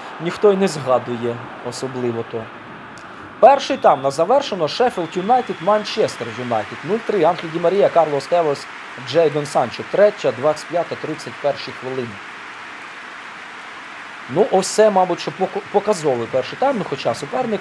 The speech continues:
ну, звісно, що не нашого рівня. Ну, а з іншого боку, володіння, подивіться,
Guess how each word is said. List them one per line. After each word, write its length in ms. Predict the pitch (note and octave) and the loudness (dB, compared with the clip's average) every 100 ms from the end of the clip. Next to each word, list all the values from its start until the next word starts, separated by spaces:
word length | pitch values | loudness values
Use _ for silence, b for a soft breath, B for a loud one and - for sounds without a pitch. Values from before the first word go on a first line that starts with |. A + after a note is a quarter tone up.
| E3+ E3 | -4 -8
ну, 100 | D3 | -6
звісно, 220 | D3 - | -6 -6
що 140 | C3 C3+ | -6 -2
не 100 | C#3 | 2
нашого 320 | C3+ - A#2+ | 2 2 -2
рівня. 280 | B2 A2+ A2 - - - - - - - - - - - - - - - | -2 -6 -10 -12 -16 -16 -16 -16 -16 -16 -16 -16 -16 -16 -16 -16 -14 -4
Ну, 180 | C#3+ G3 | 4 6
а 260 | G3 F3 D#3 D#3 | 8 6 2 -6
з 40 | F3+ | -6
іншого 240 | E3 E3+ | -6 -2
боку, 200 | E3+ E3+ | -2 0
володіння, 420 | D#3+ D3+ D3+ F#3 | 0 0 -2 -4
подивіться, 540 | D3 C3 C#3 C3+ C3 | -2 -4 -4 -2 -2